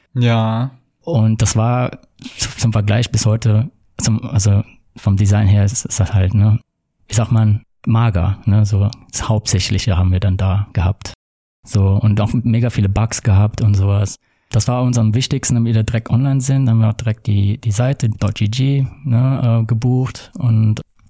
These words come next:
Speaker 2: haben auch direkt am ersten Tag direkt dreihundert Visitor gehabt. Also das war schon ganz witzig. Wir haben es nur zwei Leuten erzählt.
Speaker 1: Nicht schlecht.
Speaker 2: Ja.
Speaker 1: Das ist ja was, das sich bis heute so ein bisschen durchzieht bei euch. Also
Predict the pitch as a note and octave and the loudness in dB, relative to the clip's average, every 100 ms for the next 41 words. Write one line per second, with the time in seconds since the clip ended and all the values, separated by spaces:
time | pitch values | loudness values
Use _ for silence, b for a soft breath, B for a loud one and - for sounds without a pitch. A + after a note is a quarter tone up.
0 | - - D3 D#3 A#2+ A#2+ C3+ B2 C#3+ - | -8 -4 -2 -2 -2 -2 -2 -2 -2 -2
1 | A#2+ C3 - A#2+ - - C3 B2+ A2+ A2+ | -2 -2 -2 -4 -4 -2 0 0 0 -2
2 | G#2+ G#2 F#2+ F#2+ - - _ _ _ _ | -2 -2 -2 -6 -8 -18 _ _ _ _
3 | - A2 A2 A2+ B2+ B2+ B2+ B2 A#2+ B2 | -4 -2 0 -2 -2 -2 0 0 0 -2
4 | - - A#2 - F#2+ - G#2 A2 A2 A2+ | -4 -4 -2 0 -2 -2 0 2 2 2
5 | A#2+ A2+ - B2+ B2+ B2+ A2 G2 - G2 | 0 0 -2 0 0 0 -2 -2 -2 -2
6 | G2+ b b b b _ _ C3 B2 C3 | -4 b b b b _ _ 0 2 2
7 | - B2+ A#2 G#2 - B2+ D3 B2+ b b | 0 -2 -2 -2 -2 0 0 -2 b b
8 | b b A2 G#2+ - _ _ _ _ - | b b -2 -2 -4 _ _ _ _ -4
9 | C3+ D3+ D3+ F#3+ F#3 - D3+ - C#3+ - | -2 -2 -2 0 0 0 -2 0 -2 -2
10 | - D#3+ E3 - C3+ E3+ - B2 B2 A#2+ | -4 -4 -4 -4 -4 -4 -4 -4 -2 -4
11 | C3+ - B2 C3+ D#3+ - - A2+ - A#2 | -4 -2 -2 -2 -6 -8 -8 -10 -6 -8
12 | G#2 A#2+ C3+ D#3+ - - A#2+ B2 A#2+ | -6 -6 -4 -6 -8 -6 -2 0 0